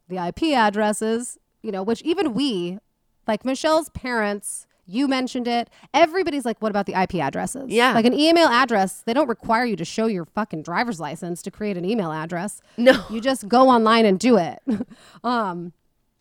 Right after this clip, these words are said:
Speaker 1: so all of these emails basically are traced to I P addresses from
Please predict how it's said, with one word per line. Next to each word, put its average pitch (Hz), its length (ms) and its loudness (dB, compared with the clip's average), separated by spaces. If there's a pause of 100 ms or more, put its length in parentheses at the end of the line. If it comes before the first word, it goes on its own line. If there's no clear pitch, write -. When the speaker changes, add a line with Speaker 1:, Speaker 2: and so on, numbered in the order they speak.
(220)
Speaker 1:
so - 280 -4
all 262 240 2
of 302 100 -6
these 247 540 -8
emails 196 440 -6
basically 202 360 -8
are 190 80 -6
traced - 480 -12
to 202 260 -10
I 196 140 -8
P 214 120 -10
addresses 180 520 -8
from 202 400 -4